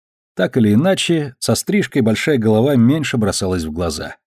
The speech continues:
Она сидела на краешке скамейки и озиралась с таким видом, будто уже жалела, что зашла на камбус Росси. Пожилая женщина, девушка обращалась к ней Тиа, хмурилась, встав у стены.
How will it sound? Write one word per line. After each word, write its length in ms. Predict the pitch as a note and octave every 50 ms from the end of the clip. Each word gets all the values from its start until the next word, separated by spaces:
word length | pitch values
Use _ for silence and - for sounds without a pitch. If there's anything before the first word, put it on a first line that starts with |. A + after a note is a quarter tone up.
| _ _ _ _ _ _ _ _ _ _ _ _
Она 220 | - F#2 G2+ D3 D#3+
сидела 440 | B2 - C#3 C3 B2+ D3+ D3 B2+ A2+
на 100 | G#2+ G#2+
краешке 400 | - C3+ C#3+ C#3 B2 - - A2+
скамейки 580 | - - - G#2 A2+ D#3 F3 E3+ C3+ B2 - C#3+
и 240 | C3+ - - B2+
озиралась 520 | C3+ B2 F#2+ G2+ B2 D#3 D#3 C#3+ C3 B2 -
с 40 | -
таким 300 | C3+ A#2+ - C3 A#2+ B2
видом, 400 | C3 E3 F3+ D3 D3 B2+ A2+ G#2+
будто 240 | - - - -
уже 240 | C#3+ C#3 A#2+ C3 D3
жалела, 420 | A#2+ G#2 A#2 A#2+ C#3+ D#3+ D3+ C#3+ B2
что 180 | B2 - B2
зашла 380 | G#2 G#2 G2+ - - C#3+ D3 C#3
на 140 | B2+ A2+ -
камбус 420 | - - F#2+ F2 E2 E2 - -
Росси. 440 | E2+ E2+ D#2 - - - - - - _ _ _ _ _ _ _ _ _ _ _ _ _
Пожилая 480 | - F#2+ F2 F2+ F#2+ G#2 A2 G#2 G2 F#2
женщина, 680 | F2 E2+ G2 C3+ D3+ C3 - - - - - - - - _ _ _ _ _ _ _ _ _ -
девушка 400 | F#2 G#2+ G#2 F#2 E2+ - - F#2
обращалась 480 | E2+ F2+ F2 - - B2+ F#2 F2 -
к 80 | - -
ней 260 | F2+ F#2 F2+ E2+ E2
Тиа, 500 | D#2+ _ - - C#3 C3+ A2 D#2+ C#2 - - _ _ _ _ _ _ _ _ -
хмурилась, 800 | - - A#2 B2+ D3 D3+ C#3 A#2+ G#2 F2 E2 D#2+ - - - _
встав 400 | - - - - - A2 G#2+ - _ -
у 60 | A2+
стены. 480 | - - - G2+ F2 D#2+ D#2 D2 -